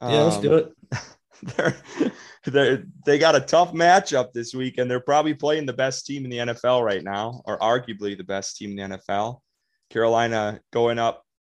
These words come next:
Speaker 2: or down, I guess, Southwest down to Arizona, Phoenix, to take on the Cardinals. Um, there are some questions, though, that if Kyler Murray plays, that could help a little bit, I guess.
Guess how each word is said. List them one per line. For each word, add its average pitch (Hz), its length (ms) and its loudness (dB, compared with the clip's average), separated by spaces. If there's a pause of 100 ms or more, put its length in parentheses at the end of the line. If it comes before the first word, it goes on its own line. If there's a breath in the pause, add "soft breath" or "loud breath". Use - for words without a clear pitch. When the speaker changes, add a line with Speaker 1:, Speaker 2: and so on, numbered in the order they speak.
(220)
Speaker 2:
or 107 180 -4
down, 113 440 0
I 95 100 -2
guess, 101 500 -4 (220)
Southwest 107 960 -2
down 104 280 -2
to 98 60 -6
Arizona, 104 920 -4
Phoenix, 107 760 -10 (520)
to - 80 -10
take 113 300 -2
on 110 140 -2
the 101 80 -8
Cardinals. 113 840 -2 (300)
Um, 98 320 -6
there 107 160 0
are 113 160 4
some 113 220 -4
questions, 113 520 -6
though, 107 140 -4
that 104 180 -8 (100)
if 107 160 -10
Kyler 110 360 0
Murray 120 300 -6
plays, 110 600 -6 (880)
that 107 180 -2
could 123 120 0
help 110 280 0
a 110 40 -6
little 110 280 0
bit, 101 160 -6
I 101 120 -8
guess. 104 460 -8